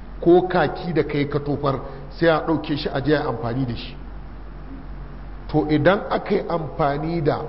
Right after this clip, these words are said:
gashi na hammata ko mara, ko gashin kai, ko ƙumbar ƙafa, ko ta hannu,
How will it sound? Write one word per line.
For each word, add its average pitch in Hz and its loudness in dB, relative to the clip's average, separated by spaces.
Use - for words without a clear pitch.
gashi 165 4
na 156 0
hammata 143 0
ko 143 0
mara, 143 2
ko 165 8
gashin 170 2
kai, 170 0
ko 170 8
ƙumbar 151 -2
ƙafa, 151 2
ko 135 0
ta 135 0
hannu, 120 -2